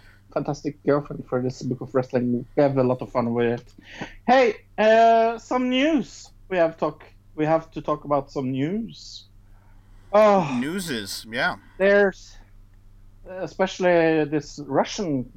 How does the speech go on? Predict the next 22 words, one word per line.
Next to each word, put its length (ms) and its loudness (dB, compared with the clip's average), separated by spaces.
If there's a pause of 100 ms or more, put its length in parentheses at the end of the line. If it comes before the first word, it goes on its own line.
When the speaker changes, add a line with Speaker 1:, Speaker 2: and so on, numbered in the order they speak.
(100)
Speaker 1:
uh, 360 2 (840)
collusion 680 -2
that's 240 -8
been 280 0
going 280 0
on. 280 0 (320)
Special 560 0
Counsel 600 0
Robert 340 0
Mueller 340 -2
has 220 -2
dropped 380 -2
another 420 -2 (400)
Friday 880 4
blockbuster 760 -4
with 180 -2
a 80 -2
sweeping 800 0
indictment 680 0
of 140 -10 (100)
three 380 4
organizations 1400 0